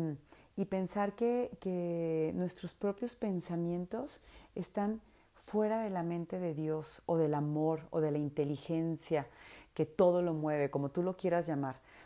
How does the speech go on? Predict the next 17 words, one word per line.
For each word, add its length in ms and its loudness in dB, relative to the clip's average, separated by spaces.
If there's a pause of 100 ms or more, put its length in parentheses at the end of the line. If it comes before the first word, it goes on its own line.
O 20 -20
sea, 160 -2
creemos 420 0
que 120 -6
nosotros 400 -6
podemos 420 -6
solucionar 680 -6
nuestros 280 -10
problemas 600 -6
y 80 0
que 120 -4
nosotros 320 -4
también 220 -4
podemos 360 -2
crear 500 2
nuestro 340 -2
mundo. 360 -4